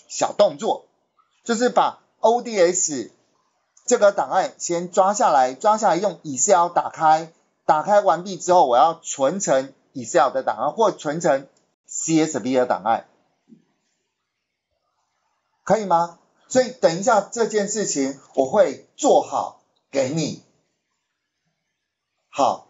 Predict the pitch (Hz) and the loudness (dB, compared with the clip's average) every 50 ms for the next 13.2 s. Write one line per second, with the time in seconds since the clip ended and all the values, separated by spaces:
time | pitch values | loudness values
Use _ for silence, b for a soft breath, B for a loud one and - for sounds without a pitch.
0 | _ - 175 165 190 247 233 190 185 208 208 202 202 208 202 190 - - - - | _ 0 0 0 2 0 -2 -2 -2 -6 -6 -4 0 2 2 2 0 -4 -8 -4
1 | 202 214 185 139 123 - - 120 110 120 131 117 - - _ _ _ _ _ _ | -4 -2 -2 -2 -6 -4 -4 -4 -4 -2 -4 -6 -6 -6 _ _ _ _ _ _
2 | _ _ _ _ _ _ _ _ _ - - - 170 - 131 - - _ _ _ | _ _ _ _ _ _ _ _ _ -18 -12 -10 -10 -10 -10 -12 -18 _ _ _
3 | _ _ _ _ - - _ _ - 294 285 247 180 - - _ _ - 240 254 | _ _ _ _ -20 -20 _ _ 2 4 4 4 2 -4 -8 _ _ -6 -4 -2
4 | 277 262 294 277 233 190 160 151 156 - - - - 247 277 233 196 214 214 214 | 0 2 2 4 4 4 2 2 0 -4 -12 -6 -2 0 0 0 2 0 0 0
5 | 214 - 151 127 123 170 196 160 131 - _ _ _ _ _ - - 262 220 226 | 0 -2 -2 -2 0 0 0 0 -2 -6 _ _ _ _ _ -4 -2 -2 0 0
6 | 214 - 160 135 139 180 180 151 - - 208 214 175 151 151 165 165 143 - 143 | 0 0 0 0 0 0 -2 -2 -4 -4 0 0 0 2 2 0 0 0 -2 -6
7 | 143 147 151 151 - _ - 190 170 175 180 175 214 165 131 110 101 107 123 113 | -8 -8 -8 -12 -14 _ 0 0 0 0 0 0 0 0 0 0 -2 -2 -2 -2
8 | - - _ _ - - 185 196 202 208 208 165 135 123 120 b b b b b | -4 -4 _ _ -2 2 2 2 2 0 0 0 0 0 -2 b b b b b
9 | b 165 165 190 220 254 226 196 175 190 196 170 170 170 180 151 139 131 156 131 | b -4 -2 2 4 4 2 2 0 -4 -6 -4 -2 -2 -2 -2 -2 0 0 0
10 | - - - - - 214 196 170 139 117 113 101 101 - - 143 123 120 120 120 | -2 -2 -8 -6 -2 0 0 0 0 -2 -6 -8 -6 -4 -2 -2 -2 -2 -4 -4
11 | 117 117 - _ _ _ _ - - 196 175 185 196 190 196 214 190 180 160 139 | -6 -6 -6 _ _ _ _ -4 -2 0 0 0 0 -2 -2 0 0 2 2 2
12 | 127 - 170 165 165 170 156 143 139 135 135 135 165 160 160 - 143 117 107 127 | 0 0 -6 -2 0 0 0 0 -2 -6 -4 0 0 0 0 0 -2 -2 2 2
13 | 156 143 - - | 2 2 2 -2